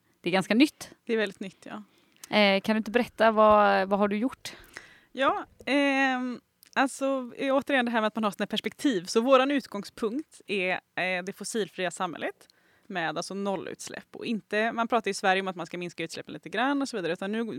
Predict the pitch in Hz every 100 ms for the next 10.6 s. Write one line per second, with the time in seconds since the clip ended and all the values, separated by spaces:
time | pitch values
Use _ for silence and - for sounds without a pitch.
0 | 202 202 208 185 190 - 185 - 208 175
1 | 170 _ _ _ _ _ _ _ _ -
2 | 220 226 240 247 277 277 262 _ _ _
3 | _ 196 185 165 269 - 226 214 202 170
4 | 233 - 220 247 - - 185 190 196 208
5 | - - 247 196 185 226 220 180 175 -
6 | - - - _ _ _ - 185 - 190
7 | 180 - - - - _ _ _ _ _
8 | _ _ _ - 202 233 226 220 226 -
9 | 202 175 170 170 - 175 170 175 - 214
10 | - 180 - 233 226